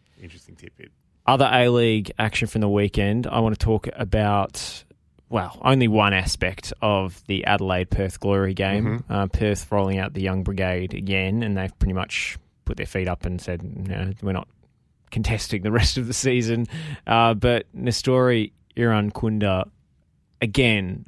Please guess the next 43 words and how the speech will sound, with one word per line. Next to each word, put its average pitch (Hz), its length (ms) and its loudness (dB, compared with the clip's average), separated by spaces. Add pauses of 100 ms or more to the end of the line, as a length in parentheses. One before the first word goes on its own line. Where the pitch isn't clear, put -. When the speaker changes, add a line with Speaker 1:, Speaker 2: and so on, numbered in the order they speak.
(160)
Speaker 2:
scoring 107 400 2
another 107 420 4
worldie. 98 640 2 (340)
Uh, 101 160 -2
we 120 120 2
don't 131 200 4
see 147 200 2
many 127 600 2 (180)
glimpses 127 400 2
of 131 140 2
him, 196 420 0
but 113 140 0
whenever 143 340 4
he 135 100 4
plays, 113 520 2
he 113 120 -2
seems 120 300 0
to 127 80 -2
score 107 480 0
an 104 100 -2
absolute 104 640 -2
banger. 101 460 2 (420)
And 104 280 2
this 107 160 0
one 113 140 2
was 101 140 -2
no 101 160 2
exception, 98 500 -2
just 95 160 -6
driven 110 720 0 (220)
into 110 260 -2
the 104 100 -2
top - 320 -2
left 104 280 -2
corner 98 540 -2 (720)
with 120 160 -8
so 127 320 4
much 113 360 2
power. 101 420 4
It 95 80 -6
was 101 100 0
Speaker 1:
Ah. 104 280 0
Speaker 2:
just - 400 -4